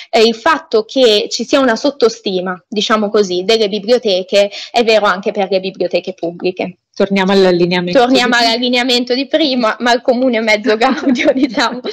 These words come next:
Speaker 1: Ehm, qui vedete, ehm, in brevissimo i risultati di due analisi, eh, molto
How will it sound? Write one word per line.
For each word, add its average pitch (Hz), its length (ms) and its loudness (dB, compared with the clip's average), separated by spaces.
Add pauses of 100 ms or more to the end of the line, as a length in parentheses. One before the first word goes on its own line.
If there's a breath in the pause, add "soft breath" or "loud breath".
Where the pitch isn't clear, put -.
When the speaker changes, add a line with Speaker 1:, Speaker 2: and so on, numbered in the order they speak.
(440 loud breath)
Speaker 1:
Ehm, 208 720 -2 (1200 soft breath)
qui 330 140 6
vedete, 214 840 0
ehm, 202 840 -2
in 254 140 2
brevissimo 214 960 0
i 254 160 2
risultati 247 680 -2
di 220 160 -4
due 269 180 0
analisi, 196 800 0
eh, 208 400 2
molto 247 800 2